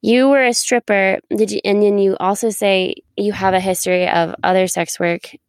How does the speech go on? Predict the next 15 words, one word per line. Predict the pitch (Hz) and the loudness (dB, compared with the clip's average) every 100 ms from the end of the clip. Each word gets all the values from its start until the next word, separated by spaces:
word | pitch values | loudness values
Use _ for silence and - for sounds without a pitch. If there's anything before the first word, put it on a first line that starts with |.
| _ | _
Could | - 190 | -6 -2
you | 202 | 2
go | 202 | 2
into | - 175 180 220 - 269 | 0 0 0 -2 -4 -6
that | 285 302 - | -4 -6 -6
a | 262 | -2
little | 254 | -2
bit | 262 | -2
more, | 269 277 339 320 | -2 -2 -2 0
or | 190 | 2
was | 185 185 | 2 2
it | 190 - | 0 0
mostly | 170 170 - | -2 -2 -4
just | 190 - | -4 -4
stripping? | - - - - | -6 -10 -10 -10